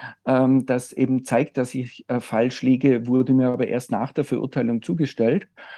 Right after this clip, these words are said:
Und die, äh, Ärztekammer hat mich mit einer Strafe von zehntausend Euro belegt,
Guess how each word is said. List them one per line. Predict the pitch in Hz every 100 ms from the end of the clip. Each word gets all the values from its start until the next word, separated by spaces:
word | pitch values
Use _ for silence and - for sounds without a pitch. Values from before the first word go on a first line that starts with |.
| - - -
Und | 131 127 127 -
die, | 127 131 127 -
äh, | 127 120
Ärztekammer | 127 127 - 139 - 131 123
hat | 123 -
mich | 127 120 -
mit | 131 113
einer | 117 117
Strafe | 101 101 120 123
von | 131 120
zehntausend | 113 113 113 113
Euro | - 127 143
belegt, | 123 107 104 151 -